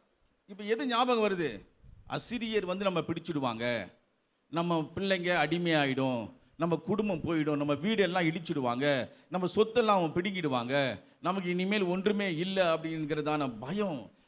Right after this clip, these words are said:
ஒரு கலக்கம், இதையே நினைச்சிட்டு இருக்கிறாங்க. அதனால தான் ஆண்டவர் சொல்றாரு ஏசாயா தீர்க்கதரிசி மூலியமா, "முந்தினவைகளை என்ன பண்ணாத?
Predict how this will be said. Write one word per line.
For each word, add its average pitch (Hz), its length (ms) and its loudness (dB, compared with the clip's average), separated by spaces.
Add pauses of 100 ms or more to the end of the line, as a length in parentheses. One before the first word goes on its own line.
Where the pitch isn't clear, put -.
ஒரு - 260 -4
கலக்கம், 190 840 -2 (220)
இதையே 254 760 8
நினைச்சிட்டு 247 440 2
இருக்கிறாங்க. 185 420 -2 (160)
அதனால 196 260 -2
தான் 233 180 2
ஆண்டவர் 220 440 0
சொல்றாரு 196 400 0
ஏசாயா 185 560 0
தீர்க்கதரிசி 175 500 -4
மூலியமா, 151 680 -2 (260)
"முந்தினவைகளை 240 640 2
என்ன 202 220 4
பண்ணாத? 160 540 2